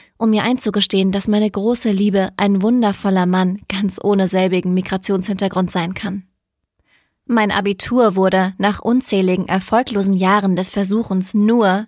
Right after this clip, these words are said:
durch ein Fachabitur ersetzt. Das Medizinstudium wich damit unmittelbar meinem Diplom als Sozialarbeiterin, Sozialpädagogin. Tja, und das Thema Kinder ist so eine Sache für sich.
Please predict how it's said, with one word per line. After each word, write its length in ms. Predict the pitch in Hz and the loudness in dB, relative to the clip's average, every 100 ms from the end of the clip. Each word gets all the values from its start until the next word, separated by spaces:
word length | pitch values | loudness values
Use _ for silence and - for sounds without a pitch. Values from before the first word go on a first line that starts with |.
| _ | _
durch 240 | 196 190 175 | -2 -2 -2
ein 100 | 180 | -4
Fachabitur 720 | - 220 - 151 143 - 139 | -6 -8 -6 -8 -8 -6 -4
ersetzt. 540 | 180 180 190 - - _ _ _ _ _ _ | -4 -4 -4 -6 -8 _ _ _ _ _ _
Das 180 | - 254 | -4 0
Medizinstudium 1040 | 254 247 240 320 311 - 202 190 190 190 - | 0 0 0 -2 0 0 0 2 0 -2 -4
wich 240 | - 269 - | -4 -4 0
damit 420 | 196 196 196 - | 0 2 0 0
unmittelbar 560 | 294 285 247 202 196 185 | 0 2 2 0 2 2
meinem 320 | 180 175 175 | 2 0 -2
Diplom 520 | 175 - 196 226 247 | -4 -4 0 0 0
als 200 | - 196 | -4 -2
Sozialarbeiterin, 1080 | 196 180 - 214 208 170 165 170 170 175 185 - - - - | -2 -2 0 2 2 0 0 0 -2 0 -2 -6 -20 -20 -10
Sozialpädagogin. 1160 | - 190 190 202 202 185 - - - 208 220 - _ - | -4 -2 0 0 0 -4 -6 -8 -10 -10 -12 -14 _ -4
Tja, 400 | 277 247 190 185 - | 0 2 0 -4 -4
und 180 | 214 | -2
das 160 | 208 190 | 0 -2
Thema 300 | - 196 165 | -2 0 -2
Kinder 560 | - 262 262 180 165 - | -2 0 2 2 0 -2
ist 180 | - | -4
so 100 | - | -2
eine 200 | 175 175 | 0 0
Sache 300 | 175 196 190 | 0 0 -2
für 160 | 185 180 | -6 -4
sich. 320 | 190 185 - | -2 -2 -6